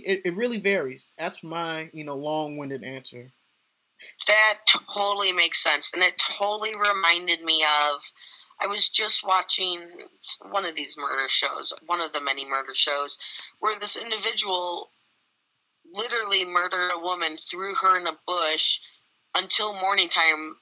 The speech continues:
Speaker 2: or, like, right before dawn came, so they could pick her up and put her in a trunk. And there were people walking by that bush like it was no big deal, like, nothing was in there. And so, like, I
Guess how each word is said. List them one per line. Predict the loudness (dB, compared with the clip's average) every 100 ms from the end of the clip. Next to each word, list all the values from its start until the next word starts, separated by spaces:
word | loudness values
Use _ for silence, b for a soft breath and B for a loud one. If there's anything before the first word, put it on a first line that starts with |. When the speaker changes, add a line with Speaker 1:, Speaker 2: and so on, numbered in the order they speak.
| _ _
Speaker 2:
or, | 0
like, | 4 4 4
right | 2
before | 2 -10 -8 -2
dawn | 2 2 2
came, | -2 -2
so | -2
they | 0
could | -2 -4 -10 _ -4
pick | 0
her | 4 4
up | 4
and | -4 -12
put | -4
her | 0
in | 0
a | 0
trunk. | 2 2 2 -4 B B B B -4
And | -4 -4 0
there | 0
were | 0
people | -4 -6 -6
walking | 0 2 2 -2 -10 -14 _ 2
by | 4 4 2
that | 2 2 0 -4
bush | 4 4
like | 4 0
it | -2
was | -2 -2
no | -2
big | -2 -4 -4
deal, | -4 0 0
like, | 0 -2
nothing | -4 -4 -6 -8
was | -6
in | -6 0
there. | 2 2
And | 4
so, | 4 4
like, | 2 4 4 0 _ B B B _ _ _ _ _ 0
I | 2